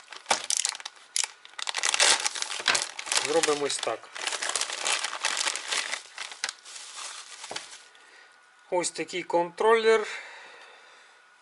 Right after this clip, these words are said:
Він зовсім не герметичний. Можна бачити ось тут отвори. І він трішки не підходить, сам цей корпус. Звідси я буду витягувати саму середину.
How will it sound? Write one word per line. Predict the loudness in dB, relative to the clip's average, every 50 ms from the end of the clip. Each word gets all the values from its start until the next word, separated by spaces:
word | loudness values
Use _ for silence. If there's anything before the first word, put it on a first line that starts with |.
| -20 -20 -20 -20 -20 -20 -20 -20 -20 _ -18 -12
Він | -10 -8 -8 -6
зовсім | -2 0 0 0 0 -4 -4 -4 0
не | 2 2 2
герметичний. | 4 2 0 2 2 -2 -2 0 -2 -4 -2 -2 -4 0 0 0 0 -2 -8 -20 -20 -20 -20 -20 _ -20 -20 -20 -20 -20 -20 _ -20 -20 -12 -10
Можна | -10 -8 -8 -6 -8 -4
бачити | 4 4 4 4 4 -2 -4 -4 -4
ось | -2 -4 -6
тут | -8 -12 -12 -12 -12 -20 -20 -20 -20 -20 -20 -20 -20 -20 -20 -18 -6 -2
отвори. | -2 -2 -2 -4 -4 -2 0 0 0 0
І | -2 -4 -6 -4
він | -2 -2 -4 -2
трішки | 0 0 0 0 -2 -4 -6 -2
не | -2 -2
підходить, | -2 -2 -6 -6 -6 -2 0 0 4 4 2 0 0 -8 -18 -20 -20 -20 -20 -20 -20 -18
сам | -12 -2 0 0 0
цей | 0 -4 -6
корпус. | -2 2 0 0 0 -2 -8 -8 -10 -12 -14 -18 -20 -18 -18 -16 -10 -10 -10 -10 -10 -20 -20 -20 -20 -12 -6
Звідси | -4 -4 -2 4 6 6
я | 6
буду | 6 2 -2 0
витягувати | -2 0 8 8 10 10 10 8 8 6 0 0
саму | 0 -2 -2 2 2 2 2 0 -4 -14 -20 -20 -20 -20 -20 -20 -20 -20 -20 -20 -20 -20 -14 -8
середину. | -6 0 4 6 10 10 8 8 6 2 2 0 0 -2